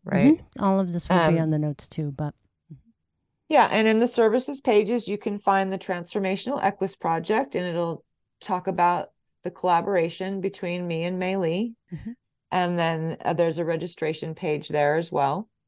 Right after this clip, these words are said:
Speaker 1: um, and more information, more detailed information about what we'll be doing in,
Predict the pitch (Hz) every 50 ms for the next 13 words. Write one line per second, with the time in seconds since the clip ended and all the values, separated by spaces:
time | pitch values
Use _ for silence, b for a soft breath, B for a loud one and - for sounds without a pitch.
0 | _ _ _ _ _ _ _ _ _ _ _ - 147 151 139 127 113 135 131 -
1 | - 151 156 156 156 156 151 147 147 143 143 165 147 143 139 143 - - 147 139
2 | 135 139 139 147 143 143 135 - 160 156 143 - 160 147 139 139 139 135 - 147
3 | 139 123 131 131 - 135 131 131 135 127 - 120 120 110 95 135 135 - - 135
4 | 131 - 143 139 135 139 135 139 135 139 139 139 139 139 - - 135 139 139 131
5 | 131 127